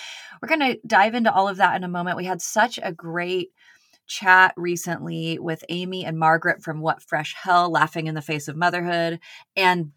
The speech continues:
they touched on this and it really got us thinking. So we just wanna go a little further on some points. That being said, you may have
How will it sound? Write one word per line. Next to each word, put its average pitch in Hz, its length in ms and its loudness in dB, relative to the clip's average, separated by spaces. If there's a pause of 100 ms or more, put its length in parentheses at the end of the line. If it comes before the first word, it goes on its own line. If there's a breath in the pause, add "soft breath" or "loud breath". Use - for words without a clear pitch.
(200)
they 233 240 0
touched 165 420 -4
on 156 180 2
this 160 200 -2
and 165 80 0
it - 80 -2
really 165 220 0
got 147 180 4
us 156 180 0
thinking. 131 360 -12
So 180 160 -8
we 175 100 -4
just 175 220 -8
wanna 185 160 -8
go 170 120 -4
a - 80 -4
little 277 240 0
further 196 500 -4
on 180 180 -6
some 175 200 -14
points. 175 440 -10 (880 loud breath)
That 202 380 6
being 208 260 -4
said, 175 540 6 (240)
you 180 100 -10
may 175 400 -8
have 170 480 -4